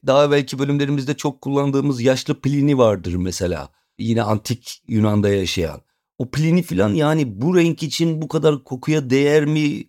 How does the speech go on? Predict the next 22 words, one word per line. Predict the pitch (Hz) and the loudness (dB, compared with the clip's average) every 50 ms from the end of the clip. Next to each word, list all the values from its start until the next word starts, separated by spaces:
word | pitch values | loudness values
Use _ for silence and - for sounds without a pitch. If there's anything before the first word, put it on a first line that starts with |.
| _ - | _ -2
Berbat | 110 113 120 127 135 139 139 - | -2 0 0 0 -2 -2 -2 -2
kokuyor | - 131 117 - - 139 131 | -4 -6 -6 -4 -2 0 0
o | 127 127 123 127 127 - _ _ _ | 0 0 0 -2 -4 -8 _ _ _
salyangozlar | - - - 120 120 120 120 120 120 110 120 117 113 123 120 | -8 -2 0 2 2 4 4 2 2 2 2 2 4 4 2
fıçılarda | 113 - 127 110 - - 123 120 113 113 113 113 | 2 0 -4 -6 -4 0 2 2 2 4 2 0
filan. | 107 - 135 156 185 208 - - - _ _ _ - | -2 0 0 0 0 0 0 -2 -8 _ _ _ -8
"Lanet | 127 131 127 139 147 160 165 160 - | -2 0 2 2 4 2 2 0 0
olsun | 156 151 131 - 156 151 147 | -2 -4 -2 -2 -4 -2 0
bu | 147 | 0
renge" | 147 151 147 147 151 156 | 0 0 0 0 -2 -4
filan | - - 151 175 185 175 | -2 -2 0 0 0 0
gibi | 151 160 175 214 | 0 0 0 2
yazılar | 202 165 139 127 143 156 160 165 | 2 2 2 0 2 4 4 4
yazıyor. | 160 143 123 107 92 85 95 107 151 202 226 - - _ _ _ _ _ | 4 2 0 0 -2 -4 -2 0 2 2 2 0 -2 _ _ _ _ _
Sebebi | _ - 117 110 135 160 190 254 - | _ -4 0 0 2 2 2 0 0
çünkü | - 214 214 185 - 226 233 233 - | 2 0 0 2 2 2 2 2 2
yani | - 135 117 123 131 123 92 87 | 0 0 2 2 2 0 0 0
dokuz | 107 107 107 - 214 226 208 175 147 131 | -2 -2 -2 0 0 2 2 0 0 0
bin | 165 170 165 151 | 0 0 0 0
tane | - 143 135 139 143 156 | 0 0 0 2 2 0
salyangoz | 143 - 143 127 127 131 135 143 147 143 180 175 - | 0 0 0 2 2 2 2 2 2 0 0 -2 -2
topladığınızda | - 135 123 - - 110 104 104 104 101 98 95 95 92 92 117 151 220 254 | -2 -4 -4 0 0 0 0 0 0 -2 -2 -2 -4 -2 0 0 0 -2 -4